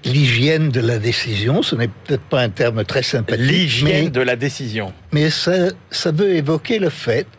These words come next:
Speaker 1: que quand on se lave les mains, on tire, on tue des microbes sans savoir quels microbes on va tuer. Donc c'est très différent de, de procéder pour éliminer le billet.
Speaker 2: Ouais.
Speaker 1: Le billet, c'est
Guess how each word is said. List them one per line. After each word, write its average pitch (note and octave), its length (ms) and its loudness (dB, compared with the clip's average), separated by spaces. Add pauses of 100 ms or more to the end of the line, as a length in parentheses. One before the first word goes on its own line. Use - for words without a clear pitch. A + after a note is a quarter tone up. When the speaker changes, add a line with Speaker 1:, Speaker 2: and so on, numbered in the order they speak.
(320)
Speaker 1:
que D3+ 100 -2
quand F#3 300 0
on E3+ 80 2
se - 180 -4
lave F3+ 160 0
les C3+ 140 0
mains, A2 300 0 (580)
on C#3+ 120 2
tire, E3+ 320 -2
on C#3 180 2
tue G#3 200 0
des E3 120 2
microbes C3+ 540 -2
sans F3 220 0
savoir E3+ 500 0
quels C#3 180 0
microbes C3+ 420 0
on A2+ 100 0
va G#2+ 140 0
tuer. F2 400 -12 (360)
Donc B2+ 200 0
c'est - 220 -2
très - 200 -2
différent D3+ 600 2
de, G2 440 0 (420)
de B2 60 0
procéder B2+ 600 0
pour A2 360 0
éliminer B2+ 520 2
le G#2+ 120 0
billet. G#2 480 0 (280)
Speaker 2:
Ouais. F#2 80 0
Speaker 1:
Le G#2 80 -2
billet, C3+ 340 2
c'est G#2+ 360 -2